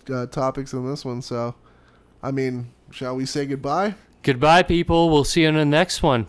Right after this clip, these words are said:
Speaker 2: probably in a month or so.
Speaker 1: Absolutely. So always tie up your skates, tape your stick, and join us for another stick and puck session.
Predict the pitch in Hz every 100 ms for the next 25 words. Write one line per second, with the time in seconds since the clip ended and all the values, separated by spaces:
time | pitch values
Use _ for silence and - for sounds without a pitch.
0 | - 143 156 156 156 175 180 143 143 113
1 | - 135 143 - 151 160 170 156 147 139
2 | 135 147 151 151 - 151 160 160 160 -
3 | 170 185 196 - - 160 143 - - 170
4 | 180 180 147 147 139 131 117 120 - -
5 | 131 143 143 143 147 151 165 151 143 -
6 | _ - - 147 147 160 160 - 120 135
7 | 104